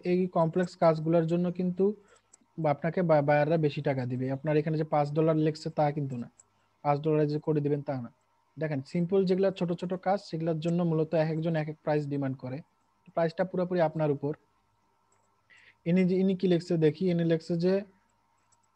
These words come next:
ইনি যে description, আচ্ছা উনি পাঁচটা image করে দিবে, ঠিক আছে, পাঁচ dollar, ঠিক আছে, পাঁচটা ইমেজের remove, background remove করে দিয়ে পাঁচ dollar নিবে, just একটাই ওনার package আছে, আর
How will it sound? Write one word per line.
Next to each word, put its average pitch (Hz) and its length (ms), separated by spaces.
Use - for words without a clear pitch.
ইনি 160 200
যে 175 240
description, 147 640
আচ্ছা 139 200
উনি 165 180
পাঁচটা 165 280
image 185 280
করে 170 300
দিবে, 180 180
ঠিক 170 120
আছে, 214 280
পাঁচ 160 260
dollar, 127 220
ঠিক 196 120
আছে, 196 140
পাঁচটা 160 360
ইমেজের 180 380
remove, 165 260
background 151 320
remove 151 220
করে 165 160
দিয়ে 190 100
পাঁচ 156 280
dollar 131 160
নিবে, 127 160
just 151 260
একটাই 156 480
ওনার 147 160
package 139 420
আছে, 143 200
আর 139 60